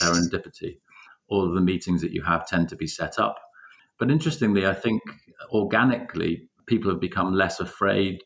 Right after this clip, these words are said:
to make connections now, um, straight off the bat over the internet, um, and through different, um, media and sources. So I think there's gonna be,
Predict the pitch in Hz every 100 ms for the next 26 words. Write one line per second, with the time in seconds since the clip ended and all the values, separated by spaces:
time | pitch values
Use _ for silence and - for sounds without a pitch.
0 | - 101 110 110 - 92 85 - - 85
1 | - 90 87 85 - - 82 85 85 -
2 | - - 92 85 87 - 80 87 87 -
3 | - _ - - _ - 87 85 87 87
4 | 87 87 85 - - - - 85 80 80
5 | - - 82 80 85 82 - 90 87 -
6 | 82 80 80 80 _ _ - 90 87 85
7 | 82 82 80 - 87 87 87 - - _
8 | - - - 110 113 113 - 139 - 165
9 | 120 - 104 95 95 95